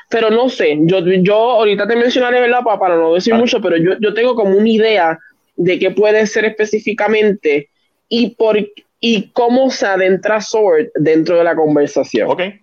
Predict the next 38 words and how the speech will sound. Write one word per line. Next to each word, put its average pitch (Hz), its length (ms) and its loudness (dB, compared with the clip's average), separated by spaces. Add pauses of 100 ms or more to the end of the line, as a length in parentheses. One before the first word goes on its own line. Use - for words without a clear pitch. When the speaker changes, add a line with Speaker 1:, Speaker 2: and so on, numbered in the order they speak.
(180)
Speaker 2:
ok. 156 180 -8 (580)
Sí, 185 160 -4
eh, 151 520 2
se, 139 260 -2
se 135 140 -2
nota 135 160 0
que 180 60 2
están 190 240 -2
como 175 200 0
que 147 80 2
tratando 139 380 -2
de 175 140 2
sacarla 175 420 0
de 175 140 2
ahí, 175 240 2
pero 135 160 0
a - 20 4
la 123 80 2
misma 131 200 0
vez 147 180 2
ella 160 180 2
no 143 220 -2
quiere, 151 480 0 (640)
pero 135 160 0
no 127 100 0
sabemos 165 280 0
si - 40 -6
es - 60 -14
que 165 80 -2
ella 156 100 2
no 156 100 -2
quiere 156 200 0
o 147 40 0
que 147 80 -2
la 156 60 0
están 135 220 -6
controlando 156 520 0
tanto. 151 520 -2